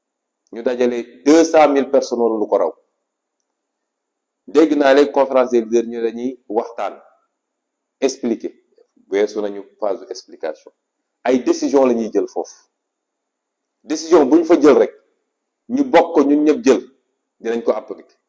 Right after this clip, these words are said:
Bu ñu jëlee décision, dañuy dox dem palais jëlee fa Macky Sall.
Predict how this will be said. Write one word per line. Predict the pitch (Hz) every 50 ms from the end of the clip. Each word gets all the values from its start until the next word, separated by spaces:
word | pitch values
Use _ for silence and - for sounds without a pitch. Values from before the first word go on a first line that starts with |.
| _ _ _
Bu | 98 104 143
ñu | 165 185 160 143
jëlee | 175 175 165 147
décision, | 135 156 151 156 - 147 135 139 135 131
dañuy | 117 123 127 135 135 123
dox | 113 135 123 - -
dem | 127 123 123
palais | - 123 113 110 104 -
jëlee | 117 120 113
fa | - 110
Macky | 107 107 - 104 98
Sall. | 101 85 -